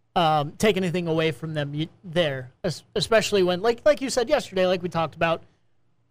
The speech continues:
that's not the only barometer for a blue blood, right? I, I, it's not only national championships. Do national championships certainly help your cause? Yes, of course.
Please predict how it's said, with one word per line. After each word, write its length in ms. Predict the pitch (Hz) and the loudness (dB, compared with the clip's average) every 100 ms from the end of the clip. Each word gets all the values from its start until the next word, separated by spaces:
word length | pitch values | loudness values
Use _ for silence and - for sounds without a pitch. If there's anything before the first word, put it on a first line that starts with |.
| _ _ | _ _
that's 220 | 226 226 | 2 2
not 200 | 269 247 | 0 0
the 100 | 202 220 | 2 0
only 180 | 220 190 | 2 0
barometer 640 | 185 190 185 170 165 175 | 2 2 2 0 -2 -2
for 220 | - 196 | 0 0
a 40 | |
blue 180 | 196 277 | 2 -2
blood, 200 | 196 117 - _ _ _ _ _ | -2 -6 -10 _ _ _ _ _
right? 260 | 175 165 175 208 | -2 -2 -2 -4
I, 40 | |
I, 20 | |
it's 420 | 190 202 208 190 220 | -4 -2 -2 -2 0
not 220 | 240 233 | 0 2
only 300 | 233 226 220 | 0 2 2
national 400 | 208 190 - 170 | 2 2 0 -4
championships. 760 | 170 185 156 139 135 160 131 - | 0 -2 -2 -8 -6 -4 -6 0
Do 260 | 196 180 170 | 4 4 2
national 400 | 175 165 175 156 | 2 0 -2 -4
championships 640 | 196 185 170 165 170 - | 0 0 0 0 -2 0
certainly 340 | 185 165 165 | 0 0 0
help 200 | 160 175 | 0 0
your 80 | 165 | -4
cause? 400 | - 175 175 147 | 0 2 2 0
Yes, 200 | 160 147 | -2 -2
of 120 | 139 | -6
course. 340 | - 156 143 | -6 -6 -6